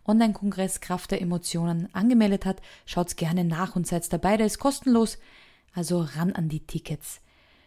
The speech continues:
Und zwar hat die Wut mit Stolz dann was zu tun, wenn man sagt, ich hab einfach keinen Zugang. Ich bin nie wütend. Ich spüre die Kraft der Wut nicht.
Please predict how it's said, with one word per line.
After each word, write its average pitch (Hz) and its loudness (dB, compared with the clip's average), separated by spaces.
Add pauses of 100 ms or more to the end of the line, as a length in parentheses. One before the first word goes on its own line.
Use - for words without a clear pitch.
(120)
Und - -2
zwar 262 4 (760)
hat - -4 (140)
die 156 -4
Wut 294 -2 (1040)
mit 180 -6
Stolz - 2
dann 226 4
was 226 -2
zu 233 -2
tun, 214 0
wenn 190 2
man 185 0
sagt, 170 -4
ich - -8
hab - -8
einfach 151 -8
keinen 180 -4
Zugang. 165 -4 (400)
Ich - -6
bin 277 6
nie 202 4
wütend. 160 -4 (440)
Ich - 0
spüre 302 6
die 170 -4
Kraft - -6
der 170 0
Wut 156 -4
nicht. - -8